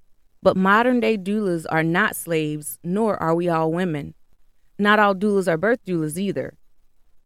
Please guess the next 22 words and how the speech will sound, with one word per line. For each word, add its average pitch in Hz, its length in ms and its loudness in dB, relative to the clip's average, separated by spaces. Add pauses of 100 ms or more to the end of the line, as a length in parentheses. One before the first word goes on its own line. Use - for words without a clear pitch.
(120)
There 208 220 4
are 196 40 4
different 208 420 0
spectrums 190 520 0
of 156 120 -6
doula 175 320 -2
work. - 340 -8 (480)
Some 220 260 2
do 226 140 0
what 214 180 4
may 196 160 2
be 180 140 -2
considered 254 680 -2
birth 156 280 0
work, 160 320 -2
but 208 160 2 (120)
they 190 140 0
don't 208 240 0
actually 196 400 -4
birth 170 320 0
the 170 80 -4
baby. 175 440 -2